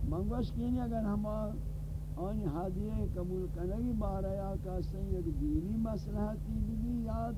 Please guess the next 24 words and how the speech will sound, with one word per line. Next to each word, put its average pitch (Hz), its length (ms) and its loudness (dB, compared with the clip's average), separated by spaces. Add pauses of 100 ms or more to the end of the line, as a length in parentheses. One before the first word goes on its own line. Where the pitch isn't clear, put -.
دنیاوی، 233 800 4 (320)
دنیاوی 208 400 2
مصلحت 202 480 -2
مانا 214 340 0
ہم 214 140 2
چی 254 120 0 (140)
کیا 220 260 0
دفع 208 320 -2 (120)
ضرر 254 320 0
مقصود 233 440 2 (220)
بھی 202 160 2
ودا۔ 170 260 2 (1700)
کہ - 200 -2
ودا 208 180 2
اگر 214 380 0
معاشی 214 300 0
مزدوری 226 480 2
آئیے 247 420 0 (340)
ضرر 254 240 0 (140)
دفاع 214 280 0
نبی 208 360 0 (100)
چما، 175 280 -2 (300)
یا 233 140 -2
آئیے 262 380 0